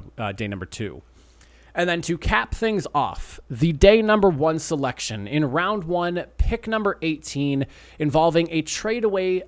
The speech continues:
of wide receiver A J Brown. You guys went and drafted wide receiver out of Arkansas, Treylon Burks, six two, two hundred and twenty-five pounds. His, <laughs>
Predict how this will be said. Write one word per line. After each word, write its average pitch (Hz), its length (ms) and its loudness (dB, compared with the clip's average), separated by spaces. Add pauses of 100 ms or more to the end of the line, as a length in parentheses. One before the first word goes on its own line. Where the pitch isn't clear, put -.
of 147 220 0
wide 185 260 2
receiver 180 500 -2
A 156 160 -2
J 139 240 -2
Brown. 165 640 -4 (300)
You 156 120 -2
guys 165 280 2
went 170 180 0
and 165 100 -2
drafted 165 540 2
wide 165 460 -2
receiver 180 480 -2
out 151 180 0
of 139 180 0
Arkansas, 160 840 0
Treylon 175 680 2
Burks, 139 480 0
six - 460 0
two, 170 320 6
two 226 200 -4
hundred 196 200 -2
and 170 80 -8
twenty-five 165 560 -4
pounds. 156 440 -2 (220)
His, 160 300 0 (280)
<laughs> - 120 -4